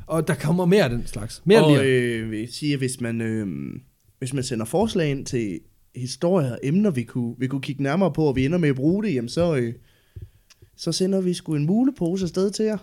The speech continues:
Speaker 1: Så falder der sgu noget af.
Speaker 2: Så falder der merch af.
Speaker 1: Det gør der.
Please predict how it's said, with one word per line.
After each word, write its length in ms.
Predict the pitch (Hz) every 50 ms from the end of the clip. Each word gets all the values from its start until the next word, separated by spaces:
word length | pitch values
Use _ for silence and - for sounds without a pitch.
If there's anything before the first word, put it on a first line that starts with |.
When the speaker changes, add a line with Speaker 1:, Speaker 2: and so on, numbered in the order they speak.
| -
Speaker 1:
Så 140 | - - 165
falder 240 | 160 190 165 160 156
der 80 | 151 151
sgu 180 | - - 165
noget 220 | 156 170 175 170 160
af. 140 | 151 - -
Speaker 2:
Så 120 | - - 156
falder 200 | - 180 165 160
der 100 | 160 160
merch 380 | 156 160 180 208 214 - -
af. 220 | 190 175 - - - - - - -
Speaker 1:
Det 100 | - 139
gør 160 | 127 147 143 143
der. 100 | 143